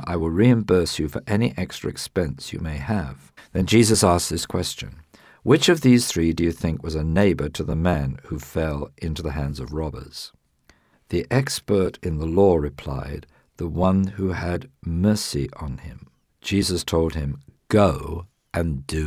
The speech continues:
likewise." So, what's the parable all about? That you don't love a person unless you do love,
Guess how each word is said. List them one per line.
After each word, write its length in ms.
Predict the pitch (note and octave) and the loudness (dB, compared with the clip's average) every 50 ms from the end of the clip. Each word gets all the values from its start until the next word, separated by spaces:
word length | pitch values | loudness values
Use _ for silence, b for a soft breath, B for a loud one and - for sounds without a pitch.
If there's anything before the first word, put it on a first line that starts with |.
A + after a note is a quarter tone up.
| D#2+ E2+ D#2+ | -4 -4 -6
likewise." 920 | C#2+ C#2+ D2+ D#2 D2 D2 - D#2+ C2 B1 - - - - - - - - _ _ B B B B B B B B B B | -4 -2 -2 -4 -4 -6 -10 -10 -12 -12 -14 -16 -18 -18 -18 -18 -18 -20 _ _ B B B B B B B B B B
So, 400 | - - - A#2 G#2+ F#2 D#2 C#2+ - _ _ _ _ B B B B B | -6 0 2 4 4 4 2 -2 -8 _ _ _ _ B B B B B
what's 340 | - - G#2+ C3+ D3 C3+ - | 0 2 4 4 4 2 0
the 100 | - B2 | -2 -2
parable 400 | - B2 A#2 A2 A2 G2+ - F#2+ | 0 2 2 4 2 2 2 0
all 180 | F#2+ F#2 F2+ F2+ | 0 0 0 0
about? 360 | F2 F2+ D#2+ D2+ C#2 C2+ C#2 b b b b b - - | 0 0 -2 -2 -2 -6 -10 b b b b b -18 -8
That 320 | - F#2+ G#2 G2 F#2+ - - - _ _ _ _ _ _ | 0 2 4 4 4 2 -4 -10 _ _ _ _ _ _
you 380 | - - - G2+ G#2 G#2 G2+ G2 | -12 -2 2 4 6 6 6 4
don't 380 | F#2+ A2+ B2+ C#3 C#3+ C#3 C#3 | 6 6 6 6 6 4 2
love 680 | G2 G2 G2+ G#2+ G#2 E2+ D2 D2 D2+ E2 F#2 F#2 - - - _ _ _ _ _ _ | 0 2 4 4 4 2 0 -2 -6 -8 -10 -12 -16 -20 -20 _ _ _ _ _ _
a 80 | - E2+ | -8 -8
person 640 | - - E2 C#2+ C#2 - - - C#2 D2 D2 C#2+ - _ - | -6 -6 -6 -6 -6 -6 -8 -6 -8 -8 -8 -10 -14 _ -8
unless 420 | - F#2 F2 F2 F2 E2 - - | -6 -4 -2 -2 -4 -4 -4 -6
you 120 | E2+ E2+ D#2+ | -6 -6 -6
do 420 | D2+ D2 - F#2+ F#2+ F2+ D#2+ D2+ C#2+ | -6 -6 -2 -2 -2 0 -2 -4 -8
love, 580 | C2+ - B1+ C2+ - - - - - - _ | -10 -12 -14 -14 -16 -20 -20 -20 -20 -20 _